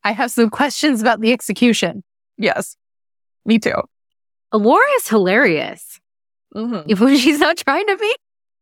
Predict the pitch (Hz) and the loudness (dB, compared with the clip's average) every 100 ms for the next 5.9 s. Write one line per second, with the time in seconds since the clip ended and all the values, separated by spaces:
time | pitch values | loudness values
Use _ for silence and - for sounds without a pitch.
0 | _ _ _ - 285 330 339 311 359 - | _ _ _ -6 2 2 2 -2 -2 0
1 | 254 185 208 - 294 359 440 - 370 381 | 2 2 0 -2 0 0 0 -4 -4 0
2 | 392 415 440 440 - - 214 214 214 214 | 0 0 -2 -4 -6 -2 0 0 -2 -4
3 | - - 240 185 - 214 - - 226 180 | -8 -6 -4 -4 -6 -10 -10 -6 -4 -2
4 | 214 226 311 - _ _ 220 214 185 175 | 0 2 2 -2 _ _ -2 0 0 2
5 | 160 165 170 247 - _ - 240 | 2 2 2 -2 -4 _ -8 -8